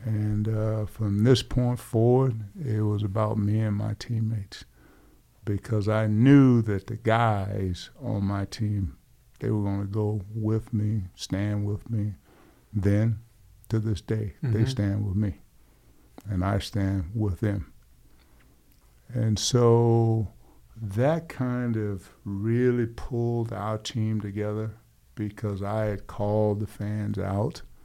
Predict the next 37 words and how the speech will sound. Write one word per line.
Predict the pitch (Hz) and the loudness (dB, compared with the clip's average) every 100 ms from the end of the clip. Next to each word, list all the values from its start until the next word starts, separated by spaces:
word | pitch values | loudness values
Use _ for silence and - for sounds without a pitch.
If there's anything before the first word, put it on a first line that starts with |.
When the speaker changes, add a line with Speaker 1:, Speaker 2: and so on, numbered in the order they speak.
| - - - - - - | -20 -20 -20 -20 -20 -8
Speaker 1:
Uh, | 123 113 110 101 98 98 80 - 117 | -4 -2 -2 -2 -2 -4 -8 -10 -10
of | 110 | -8
course, | - 113 110 | 0 2 0
Coach | - 117 110 - | -2 -2 -4 -2
Kersey | 117 110 - 110 | 0 0 2 0
wasn't | 104 104 104 101 | 2 0 0 0
very | 104 104 95 | 0 2 2
happy | 101 101 - 104 | 2 2 2 0
about | 98 104 110 | 0 -2 -2
my | 98 | -4
comments, | 107 101 98 98 98 107 131 - 117 | -4 -2 0 0 0 0 -4 -8 -6
and, | 110 107 101 - _ - - - _ - | -4 -4 -6 -10 _ -20 -20 -20 _ -8
you | 113 | -6
know, | 110 104 110 110 | -4 -4 -4 -4
he | 104 110 | -2 -2
was | 113 104 | -2 -4
like, | 110 113 113 | -6 -8 -4
"Derek, | 117 123 117 120 | -2 -2 -4 -4
you | 120 | -2
know, | 113 120 120 117 | 0 -2 -4 -2
I | |
mean, | 113 110 110 | -2 -2 -2
that's | 113 | -4
part | - 110 110 110 | -4 0 0 0
of | |
being | 113 98 | -2 -4
a | 95 - | -4 4
quarterback. | 139 139 127 127 127 127 127 123 - - - - - - - - - - 170 | 8 8 6 2 0 0 -2 -2 -6 -6 -10 -10 -12 -16 -18 -18 -18 -16 -10
And, | 147 117 107 107 107 | -4 0 0 0 -2
uh, | 110 113 110 107 - - - 139 | -2 -2 -2 -2 -6 -14 -14 -6
you | 117 | -4
know, | 120 120 | -2 -2
when | 113 92 | 0 0
things | - 110 113 | 4 6 6
are | 110 | 6
going | 113 113 110 | 4 4 4
well, | 107 135 131 117 | 6 8 10 8